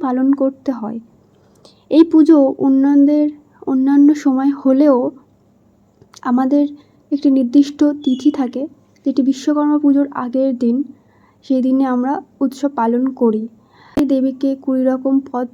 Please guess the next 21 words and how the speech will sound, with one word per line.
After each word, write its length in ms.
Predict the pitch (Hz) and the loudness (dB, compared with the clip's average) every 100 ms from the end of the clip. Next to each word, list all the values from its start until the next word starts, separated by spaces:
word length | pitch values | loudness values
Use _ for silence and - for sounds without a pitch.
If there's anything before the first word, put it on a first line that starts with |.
| _ | _
তৈরি 300 | 277 262 262 | -4 -2 -4
করে 320 | 254 262 262 | -2 0 0
দেওয়া 240 | 254 247 262 | -2 -4 -6
হয় 300 | 262 247 277 - _ _ _ _ - | -6 -8 -8 -14 _ _ _ _ -8
এবং 380 | 254 247 269 277 | -6 -4 -4 -6
সারা 280 | - 247 254 | -6 -6 -4
রাত 180 | 262 262 | -4 -4
ধরে 240 | 277 285 | -2 0
রান্নাবান্না 680 | 269 240 240 240 247 254 339 | 0 0 0 -2 -4 -4 -4
করা 340 | 381 233 220 220 | -4 -4 -2 -4
হয়। 300 | 214 202 240 _ _ _ _ - | -8 -12 -14 _ _ _ _ -6
এটি 220 | 277 311 | 2 4
হলো 380 | 330 330 320 330 | 6 4 4 4
একটি 220 | 320 320 | 2 -2
গ্রামের 460 | 285 247 240 269 302 | 0 -2 0 0 0
উৎসব, 440 | 294 - 262 262 330 - | -2 -6 -8 -6 -6 -6
গ্রাম্য 420 | 247 240 247 247 | -2 0 2 0
উৎসব, 420 | 233 226 - 226 226 | -2 -6 -8 -10 -8
এটাকে 380 | 262 277 277 302 - - | -6 -4 -4 -6 -8 -6
অরন্ধন 720 | 240 254 285 294 294 330 320 | -2 2 6 8 8 8 6
বলে। 340 | 220 214 220 | 6 0 -8